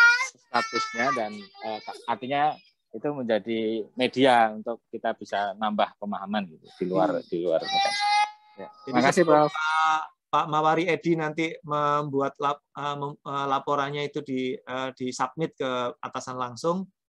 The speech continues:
Speaker 2: boleh nanti kita diskusikan, gitu kan. Pak Randy, bentuknya kayak begini gimana gitu. Di Kementerian Tenaga Kerja aja, saya juga jadi coaching tamu di situ, Pak. Ya, itu juga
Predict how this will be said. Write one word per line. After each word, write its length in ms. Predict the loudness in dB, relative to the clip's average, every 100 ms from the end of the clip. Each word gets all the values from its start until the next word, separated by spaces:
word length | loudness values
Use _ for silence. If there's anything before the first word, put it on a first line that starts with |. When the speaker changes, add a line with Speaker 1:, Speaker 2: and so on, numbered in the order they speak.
| _
Speaker 2:
boleh 320 | -8 0 2 0
nanti 240 | -8 -10
kita 160 | -8 -10
diskusikan, 880 | -10 -10 -10 -8 -8 -8 -10 -14 -16
gitu 240 | -4 -2 -2
kan. 160 | -4
Pak 240 | -8 -8 -2
Randy, 400 | 2 2 2 0
bentuknya 320 | -2 -2 -2
kayak 160 | -4
begini 320 | -4 -6 -4 -2
gimana 400 | -2 -2 -2 -4
gitu. 240 | -8 -10 -14 _ _ _ _ _ _ _ _ _
Di 240 | 4 4 6
Kementerian 480 | 4 4 4 2 4
Tenaga 320 | 2 2 0
Kerja 400 | -2 2 2 4
aja, 240 | 2 0 -4 _ _ _ _ _ _ _ _ _ _
saya 180 | -8 -6 -4
juga 240 | -4 -4
jadi 240 | -2 -4 -2
coaching 320 | -2 -2 -2
tamu 400 | 0 0 -2 -6
di 80 | -8
situ, 160 | -6
Pak. 240 | -4 -4 -6 _
Ya, 320 | -8 -6 -6 -8 _ _ _ _ _ _ -20 _ -12 -12 -12
itu 160 | -4 -2
juga 320 | -2 -2 -4